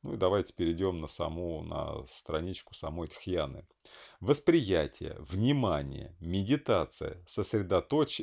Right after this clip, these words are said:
сосредоточение, созерцание, непрерывное сосредо-,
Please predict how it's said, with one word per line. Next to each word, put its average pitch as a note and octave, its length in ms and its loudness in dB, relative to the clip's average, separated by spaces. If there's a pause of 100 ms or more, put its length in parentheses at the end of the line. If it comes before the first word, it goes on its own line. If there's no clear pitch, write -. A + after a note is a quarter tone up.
сосредоточение, G#2+ 1200 0
созерцание, A#2 1040 -2
непрерывное G#2 800 0
сосредо-, F#2+ 480 -4